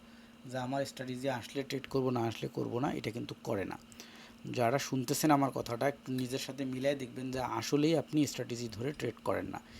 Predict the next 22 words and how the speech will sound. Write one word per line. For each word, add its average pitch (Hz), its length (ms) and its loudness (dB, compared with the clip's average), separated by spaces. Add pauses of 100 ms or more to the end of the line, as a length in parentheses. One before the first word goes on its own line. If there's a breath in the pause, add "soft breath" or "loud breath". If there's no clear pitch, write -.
(300 loud breath)
আপনার 151 360 2
ওই 151 200 4
স্ট্র্যাটেজি 143 500 -2
মিলায়ে 139 640 0 (100)
ট্রেড 135 160 2 (100)
করার 143 180 6
অতক্ষণ 139 520 2
ধৈর্য 113 320 0
ধরে 107 300 0
না। 98 140 -4 (1300 loud breath)
Actually 175 640 -2
কিন্তু 135 260 -2
মেইন 139 260 6
কথাটাই 127 460 4
এটা, 113 180 2
এবং 123 280 0
একটা 143 380 4
বা 143 140 8
দুইটা 139 280 6
যদি 143 260 6
আপনি 147 200 2
করেন, 139 340 2